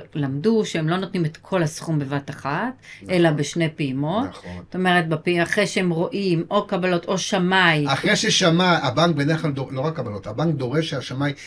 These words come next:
Speaker 2: יצא השטח, יוודא שהוא התחיל להרוס,
Speaker 1: שיש
Speaker 2: ויוודא
Speaker 1: לו.
Speaker 2: באיזה מצב הוא נמצא.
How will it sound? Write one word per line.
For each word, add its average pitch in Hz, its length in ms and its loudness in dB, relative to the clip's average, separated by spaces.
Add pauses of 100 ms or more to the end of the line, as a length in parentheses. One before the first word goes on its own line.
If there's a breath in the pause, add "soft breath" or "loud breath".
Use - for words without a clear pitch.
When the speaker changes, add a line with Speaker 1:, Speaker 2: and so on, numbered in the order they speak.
(100)
Speaker 2:
יצא 147 280 -2
השטח, 190 460 0 (340 soft breath)
יוודא 143 720 4
שהוא 160 240 4
התחיל 190 340 0
להרוס, 180 640 4 (200 loud breath)
Speaker 1:
שיש 190 340 6
Speaker 2:
ויוודא 170 340 8
Speaker 1:
לו. - 80 10
Speaker 2:
באיזה 240 220 10
מצב 233 420 4
הוא 247 120 4
נמצא. 143 380 2